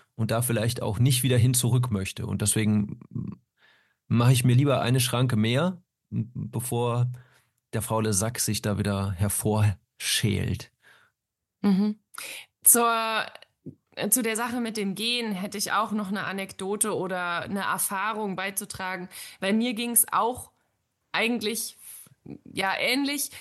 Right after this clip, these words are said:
Speaker 2: als ich meine erste quasi offizielle Mitteldistanz bei der Challenge Alme-, Almere gemacht habe. Da wusste ich eigentlich auch gar nicht, was mich erwartet auf dem Halbmarathon, weil ich einfach so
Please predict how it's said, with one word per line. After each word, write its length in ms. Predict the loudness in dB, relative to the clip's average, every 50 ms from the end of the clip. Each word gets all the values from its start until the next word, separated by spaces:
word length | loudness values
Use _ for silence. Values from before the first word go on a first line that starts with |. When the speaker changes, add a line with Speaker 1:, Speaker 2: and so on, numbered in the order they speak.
| -18 -18 -10
Speaker 2:
als 220 | -4 0 2 2 2
ich 120 | 2 0
meine 340 | 0 0 0 0 0 0 -2
erste 420 | -2 -2 -2 -2 -2 -2 -4 -4
quasi 320 | -4 -4 -4 -4 -4 -2 -2
offizielle 500 | -2 -2 -2 -2 -2 -2 -2 -2 -4 -4
Mitteldistanz 720 | -6 -6 -6 -8 -4 -4 -4 -2 -2 -4 -4 -4 -4 -4
bei 800 | -4 -4 -4 -4 -4 -4 -4 -4 -4 -4 -4 -4 -4 -6 -6 -6
der 140 | -6 -6 -6
Challenge 340 | -4 -4 -4 -4 -4 -4 -4
Alme-, 280 | -6 -4 -4 -4 -6 -6 -6 -6
Almere 420 | -4 -2 -2 0 0 -2 -2 -4
gemacht 360 | -4 -4 -4 -4 -6 -6 -4
habe. 280 | -4 -4 -2 -4 -6 -8 -10 -16 -18 -18 -18 -18 -8 -4
Da 140 | -2 0 0
wusste 240 | 0 0 0 -2
ich 120 | -2 -2 -4
eigentlich 340 | -4 -4 -4 -4 -6 -6 -8
auch 100 | -8 -6
gar 160 | -6 -4 -4
nicht, 160 | -4 -6 -4
was 140 | -4 -4 -4
mich 160 | -4 -6 -6
erwartet 420 | -4 -2 -2 -2 -2 -2 -4 -6
auf 100 | -6 -6
dem 160 | -6 -6 -4 -4
Halbmarathon, 580 | -4 -4 -4 -4 -4 -4 -4 -4 -4 -4 -4
weil 80 | -4 -6
ich 140 | -6 -6 -8
einfach 260 | -6 -6 -6 -2 2
so 540 | 2 2 2 2 0 0 0 -2 -4 -6